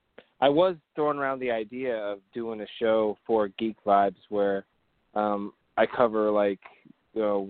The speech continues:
what to watch on streaming services or, you know, what television shows, kinda like, um, give little tiny micro reviews of what's available, what you, you know, what you can look into, what I think is worth watching, what, what isn't. I mean, 'cause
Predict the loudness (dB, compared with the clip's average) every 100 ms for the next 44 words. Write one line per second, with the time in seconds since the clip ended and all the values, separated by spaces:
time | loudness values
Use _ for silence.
0 | -12 -6 -2 -2 0 4 4 4 -2 -20
1 | -20 _ -16 -14 -8 -6 -6 -6 -4 -4
2 | -4 -8 -4 -4 -4 -4 -4 -4 -2 2
3 | 2 2 -2 -8 -4 -2 -2 -6 -20 _
4 | _ _ -2 0 2 2 0 -4 _ _
5 | _ _ _ _ _ _ -6 -4 -2 -4
6 | -8 -16 _ _ _ _ _ -2 0 0
7 | 0 -2 -6 -6 -6 -4 -4 -4 -4 -4
8 | -6 -8 -4 -2 -2 -2 2 4 2 -2
9 | -4 -6 -10 -14 -10 -8 -6 -8 -10 -8
10 | -4 -2 -2 -8 -6 -2 0 0 2 2
11 | 2 _ _ _ _ -2 0 0 -2 2
12 | 2 4 2 2 0 -6 -6 -10 -6 0
13 | 0 0 -2 -6 -10 -10 -4 -2 -4 -6